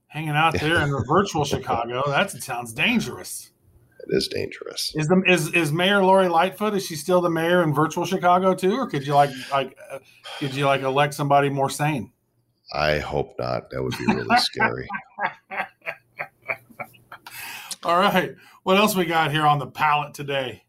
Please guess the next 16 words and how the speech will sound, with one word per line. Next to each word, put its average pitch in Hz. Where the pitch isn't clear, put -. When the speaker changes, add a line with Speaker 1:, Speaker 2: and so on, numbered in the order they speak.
Speaker 1:
Race 214
car 185
N 175
F 160
Ts, 165
upcoming 170
Rev 151
racing 156
game, 151
Animoca 160
Brands, 170
ones 175
who 160
we 151
love. 156
We 214